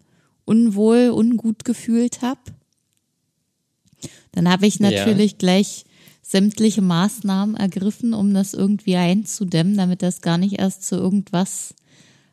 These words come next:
Speaker 1: äh, sich ausformulieren kann. Und
Speaker 2: Ja.
Speaker 1: heute ist es schon wieder ganz okay. Also es fühlt sich so an, als ob das keine große Sache wird.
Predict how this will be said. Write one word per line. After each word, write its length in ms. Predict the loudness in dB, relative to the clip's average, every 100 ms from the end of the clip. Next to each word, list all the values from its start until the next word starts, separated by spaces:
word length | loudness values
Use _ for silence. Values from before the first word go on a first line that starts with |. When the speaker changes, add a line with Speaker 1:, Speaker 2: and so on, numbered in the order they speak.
| -10
Speaker 1:
äh, 500 | -4 0 2 0 0 -4 -8 _ _ _ _ _ _ _ _
sich 360 | -6 -4 -2 -2
ausformulieren 1080 | 0 0 -2 -8 -2 0 2 2 0 0 -4
kann. 440 | -6 -4 -4 -6 _ _ _ _ _ _ _ _ _ _ _ _
Und 100 | 2
Speaker 2:
Ja. 160 | 4 6
Speaker 1:
heute 300 | 4 2 0
ist 220 | 0 0
es 160 | -4 -4
schon 200 | -2 0
wieder 240 | 0 0
ganz 340 | 0 -2 -2 -6
okay. 580 | -10 -10 -6 -2 0 -2 _ _ _ _ _ _ _ -20 _ _ _ _ -4
Also 220 | 0 0
es 100 | 0
fühlt 280 | 0 0 2
sich 240 | 0 2
so 100 | 0
an, 220 | 2 2
als 260 | 2 2 0
ob 200 | -4 -2
das 200 | -4 -2
keine 400 | -2 0 0 0
große 400 | 0 0 0 -2
Sache 380 | -2 -2 -4 -4
wird. 420 | -2 -4 -6 -18